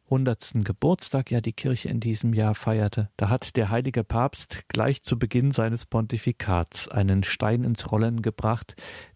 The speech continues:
der bis heute nachwirkt. Die Theologie des Leibes eröffnet Dimensionen, die immer mehr entdeckt werden und vor allem, die immer mehr von verschiedenen Disziplinen entdeckt werden. Und das machen die internationalen Tagungen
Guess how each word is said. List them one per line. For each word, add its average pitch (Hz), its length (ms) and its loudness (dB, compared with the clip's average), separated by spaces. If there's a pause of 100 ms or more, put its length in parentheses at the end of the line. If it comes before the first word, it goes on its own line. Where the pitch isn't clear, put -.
der 113 140 4
bis 101 200 -4
heute 123 600 2
nachwirkt. 117 840 0 (180)
Die - 80 -8
Theologie 113 460 0
des 110 180 -2
Leibes 110 420 0
eröffnet 117 680 0
Dimensionen, 117 760 2 (360)
die - 100 -6
immer 123 260 4
mehr 120 440 4
entdeckt 113 400 0
werden 120 260 2
und 120 220 0
vor - 200 -2
allem, 143 300 4
die - 140 -4
immer 131 320 4
mehr 120 320 4 (260)
von 117 240 0
verschiedenen 127 880 2 (140)
Disziplinen - 800 0
entdeckt 104 440 -2
werden. 104 300 2
Und 101 240 -2
das - 400 -2 (140)
machen 117 300 2
die - 140 0
internationalen 117 800 2
Tagungen 113 640 2